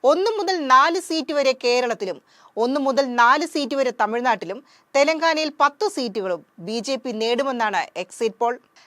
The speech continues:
കർണാടകയിൽ കോൺഗ്രസിന് മൂന്നോ നാലോ സീറ്റുകൾ ഉയർത്താൻ കഴിയുമെന്നാണ്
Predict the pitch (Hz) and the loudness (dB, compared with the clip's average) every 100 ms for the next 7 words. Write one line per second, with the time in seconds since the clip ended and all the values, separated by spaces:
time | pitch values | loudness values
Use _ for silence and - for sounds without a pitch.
0 | - 311 339 392 392 403 381 381 359 339 | 2 2 4 2 0 -2 0 2 2 0
1 | 311 294 247 226 277 311 339 294 285 277 | -6 -6 -6 -4 -4 -2 -2 0 0 0
2 | 277 269 254 254 262 220 233 247 262 262 | -2 -6 -6 -4 -2 -2 -2 -2 -2 -2
3 | 247 240 285 277 240 214 190 | 0 0 -2 -4 -4 -4 -4